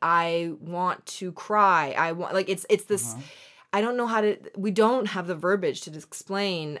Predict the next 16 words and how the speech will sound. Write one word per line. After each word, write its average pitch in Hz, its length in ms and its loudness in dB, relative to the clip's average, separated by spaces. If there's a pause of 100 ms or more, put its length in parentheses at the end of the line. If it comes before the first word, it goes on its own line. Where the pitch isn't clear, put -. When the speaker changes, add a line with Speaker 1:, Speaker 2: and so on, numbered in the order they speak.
Speaker 1:
the 170 120 -8
subtleties 170 1000 -2
of 160 160 -10
what 180 160 -2
you 208 120 -4
experience 233 640 -8
with 156 140 -8
A 160 120 -6
D 156 120 -6
H - 160 -10
D 214 160 -8
trying 160 340 -10
to 160 120 -14
s-, - 280 -14
navigate 170 500 -4
it. - 180 -10